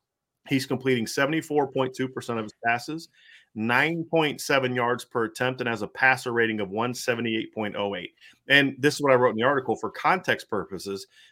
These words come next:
If those stats were his season-long numbers, he would rank third nationally in completion percentage, eighth in yards per attempt, and sixth in passer rating. And he's had seven touchdowns and one pick during that time. That's also helped Kyren Williams be better. In the last five games, Kyren Williams has gone for over five hundred yards,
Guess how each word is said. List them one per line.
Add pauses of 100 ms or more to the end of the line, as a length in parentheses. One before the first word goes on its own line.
If
those
stats
were
his
season-long
numbers, (320)
he
would
rank
third
nationally
in
completion
percentage, (460)
eighth
in
yards
per
attempt,
and
sixth
in
passer
rating. (420)
And
he's
had
seven
touchdowns
and
one
pick
during
that
time. (260)
That's
also
helped
Kyren
Williams
be
better.
In
the
last
five
games,
Kyren
Williams
has
gone
for
over
five
hundred
yards,